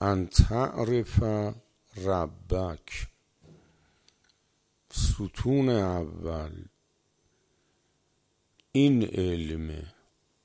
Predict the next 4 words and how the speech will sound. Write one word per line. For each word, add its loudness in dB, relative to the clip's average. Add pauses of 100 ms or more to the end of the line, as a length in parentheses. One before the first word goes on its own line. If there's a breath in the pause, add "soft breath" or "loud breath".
(800)
این 4
که -2 (960 soft breath)
پروردگارت 2
رو 0